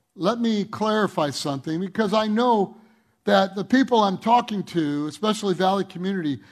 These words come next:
are, are very smart people, very adept spiritual people.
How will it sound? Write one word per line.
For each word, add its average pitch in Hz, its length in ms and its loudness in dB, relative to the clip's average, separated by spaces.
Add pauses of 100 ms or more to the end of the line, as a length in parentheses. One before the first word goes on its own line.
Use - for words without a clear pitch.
(140)
are, 180 160 0
are 180 140 0
very 202 260 0
smart 196 460 -6
people, 190 320 -6
very 202 360 -2
adept 170 460 -2
spiritual 165 580 -6
people. - 440 -10